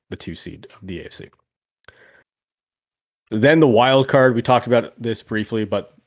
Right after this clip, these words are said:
the Patriots, the Dolphins, the Steelers, and the Jags, technically,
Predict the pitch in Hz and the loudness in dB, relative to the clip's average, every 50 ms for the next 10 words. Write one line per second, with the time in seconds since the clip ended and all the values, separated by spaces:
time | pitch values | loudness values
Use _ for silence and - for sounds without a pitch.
0 | _ _ - 139 139 - - 127 127 127 - 135 123 117 - - 95 - 113 113 | _ _ -6 -6 -6 -2 0 0 0 2 2 0 0 0 -4 -6 -2 0 2 2
1 | 113 - 113 107 95 98 - - - 113 110 107 101 98 98 - - - _ - | 2 0 -2 -4 -4 -8 -10 -6 -6 -4 -2 -2 -2 -4 -6 -8 -12 -16 _ -8
2 | 110 110 117 123 117 117 107 104 101 101 107 110 101 95 92 95 101 110 110 - | -4 -4 -2 -2 -2 -4 -6 -8 -6 -4 -2 -2 -2 -2 -4 -6 -8 -8 -12 -14
3 | - - - 113 104 - 110 98 - - 90 87 85 90 - | -10 -6 -4 -4 -4 -4 -6 -8 -8 -8 -10 -8 -8 -10 -12